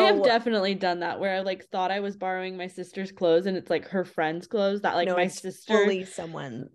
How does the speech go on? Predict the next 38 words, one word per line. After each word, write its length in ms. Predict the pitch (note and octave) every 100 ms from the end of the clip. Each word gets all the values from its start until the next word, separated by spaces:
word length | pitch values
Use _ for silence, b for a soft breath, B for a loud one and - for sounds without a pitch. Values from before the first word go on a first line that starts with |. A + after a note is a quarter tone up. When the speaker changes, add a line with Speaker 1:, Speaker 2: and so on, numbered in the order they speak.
| -
Speaker 1:
And 180 | B3+ B3
she's 140 | -
like, 160 | B3+ C4+
Speaker 2:
Yeah. 20 |
Speaker 1:
"You 80 | G3+
have 380 | A#3 G#3 F#3+
to 80 | -
delete 320 | F3+ E3+ E3+
this 200 | E3+ E3 -
photo. 340 | E3+ E3 C#3
Like, 200 | A#2 E3+
that's 260 | E3+ D#3+ -
not 160 | F3+ E3
even 280 | D#3+ D#3+
mine. 380 | D#3+ D#3 D#3+ D#3+
Like, 280 | D#3+ - G#3
that's," 320 | G3 G#3 G#3
<laughs> 340 | B3 D#4 - A3+
you 220 | B3+ B3+
know, 160 | G#3
and 100 | G3
I'm 60 | G3
like, 160 | E3 -
"Oh, 160 | E3+ -
shoot." 380 | - - A2 -
<laughs> 280 | D4+ - G#3+ _ _ _ _ B B B _ _ _ -
Speaker 2:
No, 260 | G#3 F3
it's 400 | E3+ F#3+ G#4 A4+
so 280 | - G3 F3 -
funny. 480 | E3 D#3 D3 D3 D3+ -
Yeah, 500 | A3 G3+ F3+ E3+ -
it's, 640 | - D4+ _ - - - - _ _ _ _ _ _ _ _ _ _ _ _ -
I 80 | A3+
don't 140 | G3+
know. 140 | F3
Siblings 560 | F#3+ - C#4+ D#4+ D#4+ D4+
are 80 | C4+
so 400 | - A3 G#3